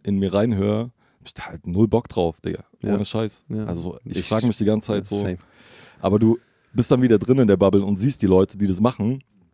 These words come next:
Speaker 1: Und du merkst einfach, okay, die zeigen halt ihr Face so und es funktioniert irgendwie, wenn die da was reinlabern,
Speaker 2: Mhm.
Speaker 1: ob das jetzt Mehrwert hat oder nicht.
Speaker 2: Und da gibt's
Speaker 1: Und
Speaker 2: auch
Speaker 1: dann,
Speaker 2: so
Speaker 1: weißt du?
Speaker 2: Statistiken dafür, ne, dass wenn du dein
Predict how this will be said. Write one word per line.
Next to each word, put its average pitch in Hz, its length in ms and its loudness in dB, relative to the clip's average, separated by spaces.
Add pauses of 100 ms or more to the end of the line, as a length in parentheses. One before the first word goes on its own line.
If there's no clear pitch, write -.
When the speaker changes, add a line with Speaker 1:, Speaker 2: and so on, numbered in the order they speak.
(340)
Speaker 1:
Und 92 60 -2
du 90 80 0
merkst 104 320 -2
einfach, 92 400 -4
okay, 123 260 -4
die 87 120 -8
zeigen - 280 -10
halt 95 200 -6
ihr - 100 -6
Face 123 360 -4
so 92 180 -2
und 90 240 -8
es 87 100 -14
funktioniert 107 500 -2
irgendwie, 87 400 -4
wenn 90 120 -2
die 90 80 -2
da 85 120 -2
was 85 220 -6
reinlabern, 90 580 0 (140)
Speaker 2:
Mhm. 90 160 -6
Speaker 1:
ob 80 60 -10
das 90 140 -6
jetzt - 180 -14
Mehrwert 95 400 0
hat 101 180 -4
oder 87 180 -4
nicht. 107 340 -2 (800)
Speaker 2:
Und 92 160 -10
da 92 80 -4
gibt's 90 200 -6
Speaker 1:
Und 98 80 2
Speaker 2:
auch 90 100 2
Speaker 1:
dann, 107 80 -6
Speaker 2:
so 95 160 -4
Speaker 1:
weißt 95 160 -4
du? - 60 0
Speaker 2:
Statistiken 127 640 -4
dafür, 117 380 0
ne, 127 180 -4
dass 87 220 -4
wenn 90 180 0
du 92 100 -2
dein 85 420 -2